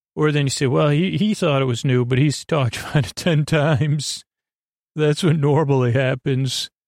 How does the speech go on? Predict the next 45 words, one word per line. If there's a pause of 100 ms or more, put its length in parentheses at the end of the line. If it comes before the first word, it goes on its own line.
(520)
And
then
I'll
listen
to
an
episode
next
week
and
I
say,
"I
just
talked
about
that
a
month
ago.
Oh,
boy." (920)
Like,
how
many
times
can
I
talk
about
Oscar
the
Grouch's
legs?
And,
and
I
say,
"Oh,
boy,"
except
if
it
was
a,